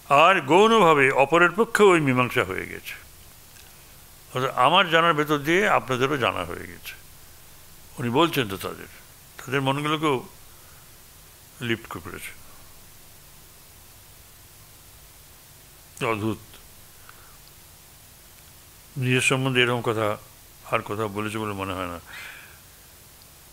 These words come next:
এই রূপে বোঝা যাচ্ছে, যেখানে দর্শনের শেষ, সেখানেই ধর্মের আরম্ভ। ঠিকই তো। দর্শন মানে যেগুলো দেখে, দেখতে পায় যারা, দেখছে যেগুলো,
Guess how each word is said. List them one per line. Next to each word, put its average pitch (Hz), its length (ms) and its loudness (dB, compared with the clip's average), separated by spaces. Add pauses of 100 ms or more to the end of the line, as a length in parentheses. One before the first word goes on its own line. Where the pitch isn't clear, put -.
(220)
এই 185 280 6
রূপে 196 220 4
বোঝা 170 260 6
যাচ্ছে, 139 440 2
যেখানে 139 400 2
দর্শনের 156 440 2
শেষ, 135 240 -2
সেখানেই 127 460 0 (280)
ধর্মের 104 420 -2 (340)
আরম্ভ। 98 440 -4 (1700)
ঠিকই 135 240 -2
তো। 87 180 -10 (1200)
দর্শন 127 380 2
মানে 175 200 2
যেগুলো 147 280 0
দেখে, 135 340 0
দেখতে 139 400 -2
পায় 113 260 2
যারা, 85 300 -8 (1600)
দেখছে 165 480 0
যেগুলো, 101 500 -2